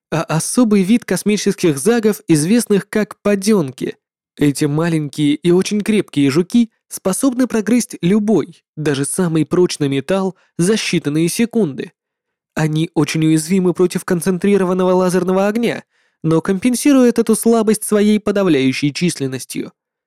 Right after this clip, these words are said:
Одновременно с появлением падёнок из бурлящего космического пространства начали появляться и другие виды космических загов.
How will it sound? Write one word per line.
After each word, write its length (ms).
Одновременно 680
с 60
появлением 560
падёнок 540
из 140
бурлящего 600
космического 640
пространства 680
начали 380
появляться 560
и 60
другие 460
виды 260
космических 640
загов. 460